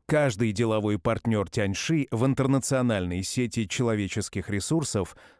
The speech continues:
должен выполнять пять ролей одновременно.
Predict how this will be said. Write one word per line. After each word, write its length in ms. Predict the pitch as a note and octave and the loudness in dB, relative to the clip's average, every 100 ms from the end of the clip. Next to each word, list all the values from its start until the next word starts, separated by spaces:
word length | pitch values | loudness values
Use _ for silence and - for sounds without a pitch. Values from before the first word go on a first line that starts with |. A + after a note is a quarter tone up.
| - | -4
должен 420 | G#2+ G#3 F3 F#3+ | 2 4 4 4
выполнять 600 | D3+ C3 C3 C3 C#3+ C3 - | 4 2 2 2 2 0 0
пять 260 | C#3 A#2+ | 0 0
ролей 400 | A2 G2 G#2 A2+ | 0 0 0 0
одновременно. 760 | A2+ C3 C3+ D3 A2+ E2 D2 B1+ | 2 2 2 2 0 0 -6 -12